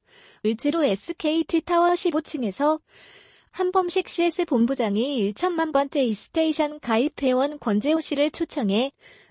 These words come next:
유럽 왕복 여행권을 전달했다. 또한 에스케이텔레콤은 이스테이션 전 회원을 대상으로 간단한 퀴즈와 게임을 통해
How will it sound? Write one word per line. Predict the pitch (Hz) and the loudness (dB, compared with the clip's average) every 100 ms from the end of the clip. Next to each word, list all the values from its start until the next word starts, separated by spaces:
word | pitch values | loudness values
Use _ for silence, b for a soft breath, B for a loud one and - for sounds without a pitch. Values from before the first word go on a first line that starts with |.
| b | b
유럽 | 226 311 | 4 4
왕복 | 330 311 320 311 | 4 0 -4 -2
여행권을 | 247 240 277 277 254 247 | 0 0 -2 -2 0 2
전달했다. | 262 226 214 240 247 - 180 180 185 _ _ _ _ _ | 0 0 0 2 0 0 -2 -2 -6 _ _ _ _ _
또한 | - 349 339 | 0 2 2
에스케이텔레콤은 | 302 208 339 - 370 349 359 359 349 311 269 277 | -2 -4 -6 -2 0 0 0 0 0 0 -2 -2
이스테이션 | 240 196 - 320 320 320 320 | -4 -4 -4 0 0 0 -2
전 | 285 285 | -2 -2
회원을 | 320 359 330 294 285 | 0 4 4 4 0
대상으로 | 277 214 294 294 277 | 0 -2 -2 -2 -2
간단한 | 269 220 196 226 214 269 | -2 0 0 0 0 0
퀴즈와 | 277 330 349 339 | 0 0 2 0
게임을 | 311 285 233 262 | 0 0 2 0
통해 | 277 220 190 285 | -2 -2 0 0